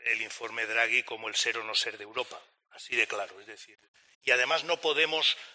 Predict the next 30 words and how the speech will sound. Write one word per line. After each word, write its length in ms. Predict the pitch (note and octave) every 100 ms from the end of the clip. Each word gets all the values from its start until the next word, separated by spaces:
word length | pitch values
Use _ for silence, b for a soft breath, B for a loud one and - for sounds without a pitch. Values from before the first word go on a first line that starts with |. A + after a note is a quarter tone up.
| _ -
eh, 160 | B2 _ -
perder 420 | B2+ B2 D3+ C#3
mucho 380 | C#3 C#3+ C#3 C3
tiempo 600 | C#3 C#3 C3 C#3+ C#3+ - - _ _ _ _ _ _ _ _ -
con 160 | B2
la 100 | A2+
margarita 720 | A#2 A2+ A2+ A2+ C3 - C3
de 140 | A#2+ A#2
si 180 | - A2
hacemos 480 | G#2+ B2 A#2+ A2+
una 160 | - A2
cosa 240 | A2 -
o 60 | G#2+
la 100 | B2+
otra. 320 | F3+ F#3 A3 - _ b b b b
El 140 | C#3
momento 400 | C3 C#3 F#3+ D#3
es 120 | A2+ A2
malo, 360 | A2+ A#2+ F3+ - _ _ _ _ _ _ _
porque 400 | - A2+ B2 A#2+ -
en 140 | A#2
el 120 | A2+
fondo 380 | - C#3+ C#3 D#3+
lo 160 | D#3 -
que 140 | A#2
trasluce 680 | - G#2 F#2+ A#2+ C3+ - A2
el 80 | -
informe 440 | _ A#2 A2 A#2
Draghi, 320 | A#2 D3
eh, 80 | B2+